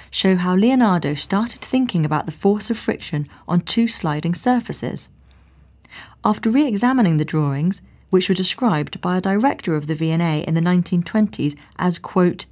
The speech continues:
"irrelevant notes and diagrams in red chalk," Professor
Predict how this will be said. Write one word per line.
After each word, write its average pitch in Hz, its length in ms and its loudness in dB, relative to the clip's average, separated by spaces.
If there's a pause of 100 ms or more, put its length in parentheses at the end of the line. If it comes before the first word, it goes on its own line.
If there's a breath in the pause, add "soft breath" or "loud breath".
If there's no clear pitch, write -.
(220)
"irrelevant 233 540 0
notes 247 360 0
and 180 160 2
diagrams 160 600 0
in 185 120 2
red 151 240 -2
chalk," - 480 -2 (640 soft breath)
Professor 262 440 -2